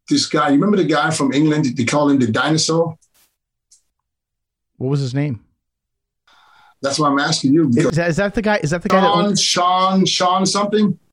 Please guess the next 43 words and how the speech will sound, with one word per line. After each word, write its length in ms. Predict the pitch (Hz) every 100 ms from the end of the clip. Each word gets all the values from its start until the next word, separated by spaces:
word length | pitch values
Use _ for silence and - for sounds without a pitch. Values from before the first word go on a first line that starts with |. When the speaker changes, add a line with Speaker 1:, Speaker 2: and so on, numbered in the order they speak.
| _ -
Speaker 2:
He's 140 | 143
the 60 | 165
guy 160 | 175
that 160 | 180 156
owned, 340 | 156 - - -
that 140 | 139
owned 260 | 139 143 147
the 60 | 117
gym. 420 | 117 139 196 - _ -
Is 80 | 117
that 100 | 123
the 80 |
guy 120 | 143 131
that 140 | 135
owned, 120 | 139
that 220 | 131 123 143
opened 240 | 120 135
up 60 | 170
Speaker 1:
I 20 |
Speaker 2:
the 60 | 196
Speaker 1:
don't 160 | 196
Speaker 2:
gym? 20 |
Speaker 1:
know, 240 | 190 175 143
but 160 | 135
that's 240 | 165 175 -
the 120 | 165
Speaker 2:
Okay. 100 | 135
Speaker 1:
guy 260 | 180 175 175
whose, 480 | 165 160 - - -
whose 220 | 180 165 -
triceps 720 | 185 180 - 151 - - - -
exploded 640 | - - - 180 170 135 120
on 100 | 113
stage. 720 | - 147 120 - - - - _ _
Speaker 2:
Okay. 360 | 117 117 101 95 _ _ _ _ _ _ _ -
Speaker 1:
Right 200 | 143 170
in 100 | 160
front 220 | 165 170
of 60 | 147
me, 400 | 156 175 175 165
Chris, 400 | - 180 180 147 - _ - - -
Sean, 720 | - 175 170 170 170 170 160
Sean, 400 | - 214 196